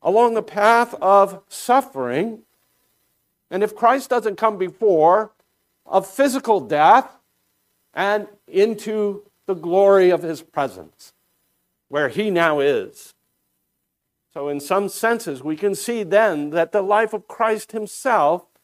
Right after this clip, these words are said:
is a life in which he came from heaven to earth and returned to his home.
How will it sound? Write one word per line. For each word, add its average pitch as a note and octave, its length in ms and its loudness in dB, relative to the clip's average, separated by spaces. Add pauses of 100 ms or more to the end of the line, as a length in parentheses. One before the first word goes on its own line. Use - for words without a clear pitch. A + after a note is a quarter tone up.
(100)
is G#3 140 -6
a A3 60 -2
life A#3 380 -2
in D3+ 140 -8
which F3+ 240 -6
he F3+ 260 -20
came G#3+ 560 -8
from G3+ 160 -8
heaven A3+ 440 -6
to - 200 -14
earth F3+ 400 -4
and E3 160 -8
returned D3+ 760 -10
to D3+ 140 -14
his D3 200 -18
home. C3 440 -14